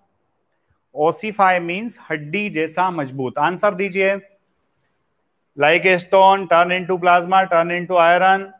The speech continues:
make or become like a bone। आंसर, यस, यस, यस। करेक्ट आंसर आपका है make or become like a bone, है ना?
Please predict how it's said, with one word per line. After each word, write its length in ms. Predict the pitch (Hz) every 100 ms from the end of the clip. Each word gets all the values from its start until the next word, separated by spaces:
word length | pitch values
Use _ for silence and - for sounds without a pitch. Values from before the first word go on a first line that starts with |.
| _ 143
make 220 | 160 185 190
or 120 | 185 165
become 240 | 160 180
like 260 | 170 175 175
a 80 | 160
bone। 240 | 170 196
आंसर, 520 | 190 165 170 208 247 -
यस, 360 | 151 147 - - _ _ _ _ _ _ _ _ _ _ _ _ 160
यस, 380 | 139 - - _ _ _ _ _ -
यस। 420 | 156 131 - - _ _ _
करेक्ट 300 | 160 190 208
आंसर 340 | 202 170 165 160
आपका 300 | 143 143 147
है 440 | 147 226 254 _ _ _ 147
make 600 | 156 185 226 240 - - _ _ _ _ -
or 180 | 160 180
become 440 | 156 160 196 196
like 300 | 151 139 139 196
a 0 |
bone, 300 | 143 120 98 90 _ _ _ 151
है 60 |
ना? 360 | 196 110 90